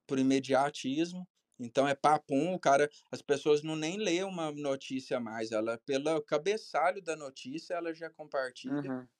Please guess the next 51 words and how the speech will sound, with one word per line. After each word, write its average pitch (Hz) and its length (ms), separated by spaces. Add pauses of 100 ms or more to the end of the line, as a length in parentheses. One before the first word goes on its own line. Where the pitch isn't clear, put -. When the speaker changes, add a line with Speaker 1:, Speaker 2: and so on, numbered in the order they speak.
(140)
Speaker 1:
Já 147 120
forma 151 280
uma 160 140
conclusão. 165 760 (400)
E 131 80
não 151 140
para 165 220
pra 165 120
pensar, 160 320
"Poxa, 180 300
esse 165 180
jornal, 160 600 (220)
quem 214 140
que - 80
financia 170 520
esse 131 180
jornal? 123 540 (220)
Quem 220 160
que 247 60
tá 185 140
por 143 180
trás 120 380
dele? 117 280 (240)
Até 170 200
que - 80
ponto 175 200
isso - 80
aqui 156 140
é 147 60
uma 143 120
informação 131 800
que - 100
alguém 123 240
tá 120 120
querendo 120 320
me 120 60
informar 113 420
por 117 200
bem? 151 300 (240)
Ou 202 120
o 185 40
cara 156 260
tá 135 120
só 135 180
querendo 123 320
lacrar 117 400
na 117 80
internet, 120 560
porque - 180
isso 120 320
gera 113 380